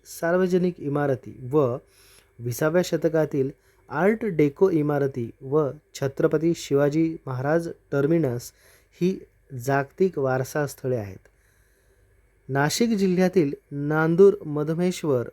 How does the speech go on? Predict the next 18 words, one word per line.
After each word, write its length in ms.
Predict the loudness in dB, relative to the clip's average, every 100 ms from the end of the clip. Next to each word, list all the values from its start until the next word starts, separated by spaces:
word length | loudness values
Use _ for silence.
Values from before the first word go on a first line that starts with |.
| _
बुलढाणा 600 | -4 0 0 0 0 0
जिल्ह्यातील 440 | 2 2 2 2 0
लोणार 480 | 4 4 4 2 0
सरोवर 560 | 0 2 2 0 -4 -8
आणि 300 | -8 -6 -8 -14 _ _ _
ठाणे 380 | -6 -2 0 0 -2
खाडी 380 | -2 0 0 -4 _ _ _ _ -6
ही 240 | -4 -2
रामसर 520 | -2 0 -2 2 2
स्थळे 360 | 2 -2 -2 0
आहेत. 200 | -2 -8 -16
या 180 | -8 -6
प्रकारचे 400 | -6 -10 -10 -8
प्रश्न 300 | -8 -8 -8
आपल्याला 340 | -4 -2 0
विचारले 420 | -2 -4 -4 -2 2
जाऊ 180 | 0
शकतात 440 | 0 -4 -8 -12